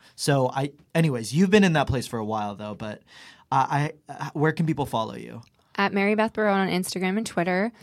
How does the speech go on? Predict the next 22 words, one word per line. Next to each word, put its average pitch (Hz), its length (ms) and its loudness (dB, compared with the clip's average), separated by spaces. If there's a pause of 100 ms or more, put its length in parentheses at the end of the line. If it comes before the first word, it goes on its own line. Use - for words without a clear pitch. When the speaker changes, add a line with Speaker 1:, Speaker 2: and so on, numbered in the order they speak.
Speaker 1:
Love. - 180 -12
Speaker 2:
I 190 40 0
have 185 100 0
a - 20 0
YouTube 185 320 0
channel, 190 400 2
website, 185 420 -2
mary 185 220 -4
beth 180 160 -6
barone 180 220 -2
dot 175 160 -2
com. 170 260 -4
That's 175 220 -4
where 175 80 -2
I 170 60 -4
post 175 380 -6
upcoming 175 340 -6
shows 240 300 0
and 226 140 -4
things. 226 400 0 (480)
Um, 185 400 2
and 190 400 0